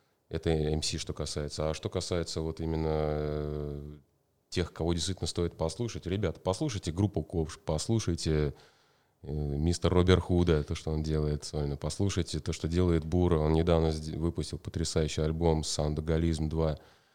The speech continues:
М, вчера состоялась в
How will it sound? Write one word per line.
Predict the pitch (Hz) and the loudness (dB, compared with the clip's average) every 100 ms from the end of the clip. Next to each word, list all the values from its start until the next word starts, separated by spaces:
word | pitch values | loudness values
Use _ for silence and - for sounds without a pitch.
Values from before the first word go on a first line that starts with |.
| _ _ _ | _ _ _
М, | 78 76 76 73 71 69 | -2 0 2 0 -2 -6
вчера | - - 78 76 | -10 -6 -4 -2
состоялась | - - 76 73 71 71 67 - | -4 -4 -4 -2 -4 -6 -10 -14
в | - | -16